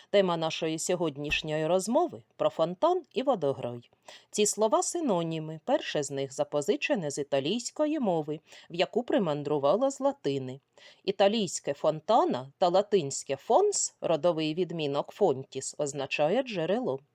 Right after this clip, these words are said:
Згодом фонтанами стали називати красиві споруди, з яких ажурними струменями тече вода. Гуляли вітри на Ла-Манші, фонтанами бив Фонтенбло. Ще був я не гетьман, гетьманші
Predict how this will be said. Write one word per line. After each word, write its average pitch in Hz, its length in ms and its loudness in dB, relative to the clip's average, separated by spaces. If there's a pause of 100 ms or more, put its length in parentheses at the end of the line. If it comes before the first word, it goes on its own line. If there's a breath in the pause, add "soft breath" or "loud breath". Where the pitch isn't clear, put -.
(360 loud breath)
Згодом 143 500 2
фонтанами 156 680 0
стали 151 380 0
називати 151 600 -2
красиві 277 560 -4
споруди, 160 600 -2
з 131 60 -8
яких 165 520 -2
ажурними 143 640 -4
струменями 233 760 -4
тече 131 440 -8
вода. 120 360 -8 (840)
Гуляли 151 460 -2
вітри 160 460 -6 (120)
на 202 140 0
Ла-Манші, 185 800 -4 (400 soft breath)
фонтанами 160 720 0
бив 131 280 -4
Фонтенбло. 127 880 -6 (580 soft breath)
Ще - 260 0
був 294 220 2
я 277 140 2
не 269 160 0
гетьман, 131 580 -4 (180)
гетьманші 294 760 -6